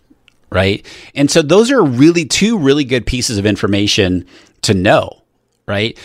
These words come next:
Because if they're saying, "I'm just not using the information, I don't have time for it,"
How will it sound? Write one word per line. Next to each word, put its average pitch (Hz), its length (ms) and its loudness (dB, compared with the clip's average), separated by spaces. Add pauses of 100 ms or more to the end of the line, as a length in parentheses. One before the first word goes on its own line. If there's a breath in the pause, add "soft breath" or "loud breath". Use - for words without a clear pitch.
(120)
Because 139 280 2
if 139 340 0 (360 soft breath)
they're 156 160 0
saying, 143 520 -2 (260)
"I'm 120 180 0
just 139 180 -2
not 123 200 0
using 113 280 0
the 110 40 2
information, 107 580 -2
I 98 40 -2
don't 98 120 -2
have 98 120 -4
time 147 320 0
for 90 280 -2
it," 82 260 -4